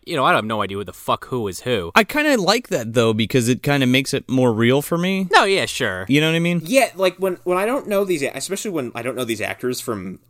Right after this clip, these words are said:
Speaker 3: anything else, like,
Speaker 2: Right.
Speaker 3: they're just, they exist as these characters in my head, so it just, it just, it's kind of immerses me more. Um, it's kinda why I think, like,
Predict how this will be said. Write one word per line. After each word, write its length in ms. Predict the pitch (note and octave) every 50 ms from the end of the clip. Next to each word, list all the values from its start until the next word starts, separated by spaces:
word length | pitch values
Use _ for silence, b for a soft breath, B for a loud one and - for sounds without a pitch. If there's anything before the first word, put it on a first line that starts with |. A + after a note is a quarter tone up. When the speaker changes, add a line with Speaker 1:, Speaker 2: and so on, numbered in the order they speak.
| _ -
Speaker 3:
anything 340 | G2+ G#2 G#2+ G#2 A2 G2+ E2+
else, 380 | F#2 G2 A#2+ D3+ - - -
like, 260 | D3+ A#2+ G2 - - - -
Speaker 2:
Right. 380 | - G#2+ A#2 A2+ G2+ F2+ - - - - -
Speaker 3:
they're 240 | B2+ C3+ D3 D3+ D3+
just, 340 | C3 C#3+ E3 D#3 - - -
they 120 | C#3+ C#3
exist 360 | C3+ G#2+ G2+ A#2 B2+ B2+ -
as 120 | C3 A#2+ G#2
these 160 | A#2 A2 -
characters 380 | - - A#2+ A#2+ A2 A#2+ A2+ A2
in 60 | A2
my 120 | G#2 G2 G2
head, 240 | G2 A#2 A#2+ A#2 G2+
so 140 | - - G2+
it 60 | G2
just, 240 | F#2 G#2 G2+ - -
it 180 | D2 G2+ G#2+ -
just, 220 | - G#2 - -
it's 160 | F#2+ G2+ -
kind 220 | - - - C3+ F3
of 60 | D3
immerses 420 | G#2 F#2+ G2+ B2 - - A#2 F#2+
me 100 | F#2 F2
more. 420 | E2 F2 F2 E2 D#2+ E2 F2 - -
Um, 240 | F#2+ F#2+ F#2+ F#2 F#2
it's 100 | F#2 -
kinda 200 | - F3+ F#3+ G3
why 160 | F#3+ F#3 F3 E3+
I 40 |
think, 220 | E3+ - F#3 E3 D3+
like, 320 | D#3 C#3 B2+ - - -